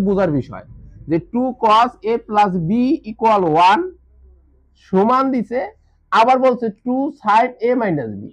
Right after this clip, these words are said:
এর দ্বারা বিষয়টা কি বুঝাইছে জানেন? যে টু cos A plus B সমান হইছে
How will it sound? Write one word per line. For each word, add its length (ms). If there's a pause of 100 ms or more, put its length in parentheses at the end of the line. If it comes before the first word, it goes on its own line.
(200)
এর 120
দ্বারা 160 (100)
বিষয়টা 300
কি 60 (100)
বুঝাইছে 360
জানেন? 220 (460)
যে 80 (140)
টু 120 (280)
cos 260 (140)
A 20 (140)
plus 220 (100)
B 20 (260)
সমান 320
হইছে 180